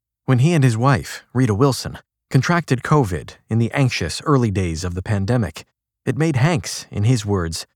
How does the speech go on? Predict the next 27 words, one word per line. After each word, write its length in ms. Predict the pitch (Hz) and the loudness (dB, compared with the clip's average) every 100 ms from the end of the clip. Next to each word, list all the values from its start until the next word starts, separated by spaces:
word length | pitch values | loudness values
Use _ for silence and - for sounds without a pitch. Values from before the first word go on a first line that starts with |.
| _ _ - | _ _ -8
the 60 | |
celebrity 520 | - 117 147 131 127 | -2 2 4 4 2
canary 540 | 113 120 123 139 110 92 | 0 2 4 4 2 0
in 80 | 92 | -2
the 80 | |
coal 240 | - 143 135 | -2 -2 0
mine. 360 | 90 76 82 - _ _ _ _ _ _ _ _ _ 135 | -2 -6 -12 -18 _ _ _ _ _ _ _ _ _ -2
Back 220 | 113 - | -2 2
then, 260 | 120 98 | 2 2
his 180 | 85 98 | 0 -2
infection 480 | 95 - 117 - 101 | -2 -2 -2 -2 -2
seemed 420 | - 113 101 - | -2 0 0 0
disproportionately 1000 | 143 139 - 107 - 156 - 101 98 101 - | -2 -2 -2 -4 0 0 0 -2 -2 -4 0
unsettling. 760 | 123 104 - 139 101 71 78 _ _ _ _ _ _ _ - | 0 0 0 -2 -2 -6 -12 _ _ _ _ _ _ _ -4
If 120 | 127 | -2
he 100 | 175 | 0
describes 480 | 139 165 156 131 107 | 0 0 0 0 0
being 200 | 123 107 | 0 2
a 60 | |
little 220 | 110 110 | 0 -2
taken 360 | 92 - 147 98 | -4 -4 -2 -2
aback 460 | 90 143 113 80 - | 0 0 0 -4 -4
by 100 | 95 | -2
the 120 | 95 | -2
attention 420 | - 156 139 92 | -2 -4 -2 -4
it 80 | 82 | -6
drew, 360 | - 82 73 | -6 -6 -6